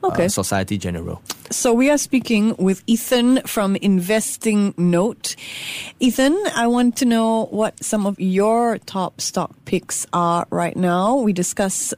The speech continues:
Speaker 2: some that we saw on your site, but what are yours?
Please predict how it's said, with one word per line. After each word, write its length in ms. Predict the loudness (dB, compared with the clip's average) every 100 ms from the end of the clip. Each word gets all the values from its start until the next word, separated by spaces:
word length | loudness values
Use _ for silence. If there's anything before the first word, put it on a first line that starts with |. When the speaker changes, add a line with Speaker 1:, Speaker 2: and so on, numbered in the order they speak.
| -8
Speaker 2:
some 440 | -2 0 2 2
that 160 | 0 0
we 120 | -2
saw 460 | -2 0 0 2 0
on 220 | -2 0
your 140 | 0
site, 260 | 0 -2 -2
but 100 | 0
what 120 | 2
are 40 | 2
yours? 440 | 2 0 -2 -6